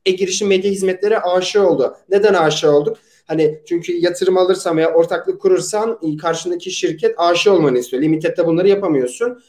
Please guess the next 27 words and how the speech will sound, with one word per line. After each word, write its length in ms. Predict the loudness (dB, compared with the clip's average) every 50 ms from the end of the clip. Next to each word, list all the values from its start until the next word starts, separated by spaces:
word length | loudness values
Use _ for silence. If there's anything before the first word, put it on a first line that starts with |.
| _ _ _
İşte 120 | -8 -4
A 220 | 0 2 2 2 2
Ş 180 | 2 2 4
olduk. 360 | 4 4 4 2 0 -2 -6 _ _ _ _ _
Hani 240 | -4 -4 -4 -2 -2
bu 80 | -4 -4
tarz 300 | -2 0 0 0 0 0 0
ortaklıklarda 1200 | 2 2 2 2 0 -2 0 -2 -4 -2 0 2 2 2 2 2 0 0 2 2 0 0 -4 -10 _ _ _ _ _ _ -2
gelmeyecek 840 | 0 2 2 2 2 2 2 2 0 0 0 2 2 2 0 2 4
değil 280 | 4 6 6 6 4 4
yani. 360 | 2 2 2 0 -2 -4 -6
Hani 200 | -8 -6 -6 -6 -2 0
olabilir, 420 | 2 4 4 4 2 0 -2 -4
sürprizler 520 | -4 -6 -8 -6 -6 -4 -2 -2 -2 -2
olabilir. 480 | -2 -2 0 0 0 0 0 0 -2 -2
Yani 400 | 0 -2 -2 -2 -2 -4 -6 -8 -12 _ _ -4
yarın 480 | -2 0 2 2 2 2 0 0 -2
e-girişimin 720 | 0 0 0 0 0 -4 -6 -6 -6 -2 -2 0 0 2 2
ne 40 |
olacağını 520 | 2 2 2 2 0 0 0 0 -2 -2 -2
bilmiyorum. 380 | -2 -2 -2 -2 -4 -4 -6
Bugün 220 | -4 -4 -2 -2 -2
ayın 280 | -2 0 0 0 0
kaçı? 480 | -2 -4 -8 -8 -6 -4 -2 -2 -2 -2 -4 -4
Yirmi 320 | -2 -2 0 0 0 0
beş 200 | 0 0 -2 -2
Mart. 240 | -4 -6 -6 -6